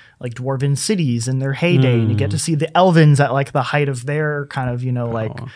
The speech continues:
Speaker 1: civilization, and, and sort of, like, where, uh, uh, uh, like, the Lord of the Rings books and movies were, like, kind of like a ch-,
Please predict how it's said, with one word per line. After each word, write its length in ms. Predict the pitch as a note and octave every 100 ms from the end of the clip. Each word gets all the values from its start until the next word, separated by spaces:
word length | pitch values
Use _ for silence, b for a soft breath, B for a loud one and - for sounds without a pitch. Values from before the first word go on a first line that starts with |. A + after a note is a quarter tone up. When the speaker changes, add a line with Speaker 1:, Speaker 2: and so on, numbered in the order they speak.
| B B
Speaker 1:
civilization, 840 | - D#3+ C#3+ B2+ C3+ C3 C#3 B2+
and, 120 | B2+ D3+
and 360 | F3+ E3+ E3 D#3+ B B -
sort 220 | A3 G#3
of, 40 |
like, 200 | F#3+ D#3
where, 600 | F3 D#3+ E3 D#3+ D3+ C#3+ -
uh, 280 | C#3 C3 B2 B2+ A#2+ _ _ _ _ _ _ _ _ _ -
uh, 400 | C3+ B2+ A#2+ A#2 A#2+ -
uh, 300 | C#3+ A#2+ A#2 A#2 - _ _ _ _ _ -
like, 180 | A#2+ A2
the 260 | B2+ C#3+
Lord 260 | C3 C#3+ E3+
of 40 |
the 60 | D3
Rings 320 | C#3+ C#3+ C3
books 320 | A2 C3 - B2+
and 80 |
movies 440 | B2+ C#3 C3 B2 A#2+
were, 140 | C3
like, 440 | A#2+ A#2 A2 - _ b b
kind 140 | D3
of 60 | B2+
like 140 | B2
a 60 | A2
ch-, 180 | -